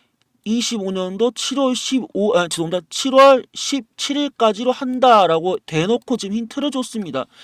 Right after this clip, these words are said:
물론 그 전에 올라가겠죠. 확률이 높습니다.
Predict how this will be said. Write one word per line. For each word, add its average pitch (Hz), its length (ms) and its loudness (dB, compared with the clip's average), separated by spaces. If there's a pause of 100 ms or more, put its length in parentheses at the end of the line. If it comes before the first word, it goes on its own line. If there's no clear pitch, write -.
(180)
물론 262 320 6
그 285 200 2
전에 240 220 2
올라가겠죠. 226 920 2 (480)
확률이 277 400 0
높습니다. 160 680 -2